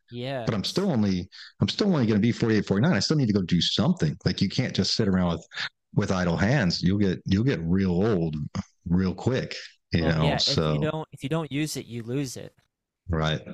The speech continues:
Speaker 1: You gotta
Speaker 2: And
Speaker 1: keep
Speaker 2: that's
Speaker 1: the train going.
Speaker 2: a lot of people just don't, they don't do the transition well because the Army has been, they've had blinders on. That's what they've done their entire careers. That's who they are. And I'll tell you what,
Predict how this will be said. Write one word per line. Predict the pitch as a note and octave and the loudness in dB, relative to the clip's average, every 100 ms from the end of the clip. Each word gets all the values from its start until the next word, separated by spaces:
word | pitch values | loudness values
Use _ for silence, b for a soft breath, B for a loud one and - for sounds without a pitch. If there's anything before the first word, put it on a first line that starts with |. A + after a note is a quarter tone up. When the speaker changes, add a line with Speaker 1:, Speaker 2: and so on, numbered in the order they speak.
| - - - | -18 -20 -20
Speaker 1:
You | G#2+ | -12
gotta | A#2 A2 | -8 -2
Speaker 2:
And | - | 2
Speaker 1:
keep | A#2 | 2
Speaker 2:
that's | - - | 0 -4
Speaker 1:
the | B2+ | -6
train | - C#3 B2 B2 | -8 -8 -8 -8
going. | B2+ C#3 A#2 G#2 B2 _ _ _ _ - | -8 -6 -8 -14 -18 _ _ _ _ -2
Speaker 2:
a | A#2+ | 2
lot | G#2 A2+ | 4 4
of | D#3 | 2
people | C3 G2+ | 0 0
just | F#2 F#2 - | 2 0 0
don't, | G2+ F#2 - _ - G2+ | 0 0 -4 _ 0 2
they | G#2+ | 2
don't | A#2+ G#2+ | 2 0
do | G#2 G2 A#2 | 2 2 2
the | A#2+ | 2
transition | A#2+ B2+ A2+ F#2+ G#2 A#2 F#2+ | 0 0 0 0 0 0 0
well | F2 F2 A2+ C#3 - | 0 0 2 0 -2
because | - G#2+ F2+ D#2 - - | -2 0 -2 -8 -10 -2
the | G2 | -2
Army | F#2 F#2 G2 A2 | 0 0 2 2
has | G#2+ F#2+ | 2 0
been, | - G2 F#2 F2 D#2+ - - | 0 0 0 0 -4 -6 -2
they've | G2 F#2+ | -2 0
had | G2+ | -2
blinders | F2 F2+ F2 F#2+ F#2 | 0 2 2 2 2
on. | G#2 F#2 | 2 2
That's | E2+ F#2 | 0 -2
what | - F#2+ | -2 -2
they've | G2 F2 D#2 | -2 -2 -2
done | E2+ F#2+ | 0 0
their | F#2+ E2+ | 2 0
entire | D2+ - E2+ F2+ | -2 -2 -2 -2
careers. | F2+ - D#2 D#2 F2+ A2 - | -2 -2 0 0 0 0 -2
That's | - E2+ - | -2 -2 -2
who | - G2+ F#2+ | 0 0 2
they | F2+ E2+ | 0 0
are. | D#2 E2 G2 C#3+ - _ - | 0 2 2 0 -2 _ -2
And | F2 E3 | 0 0
I'll | D#3+ G3 | 0 0
tell | A2+ | 0
you | F#2+ | 0
what, | G2+ C#3+ | 0 -2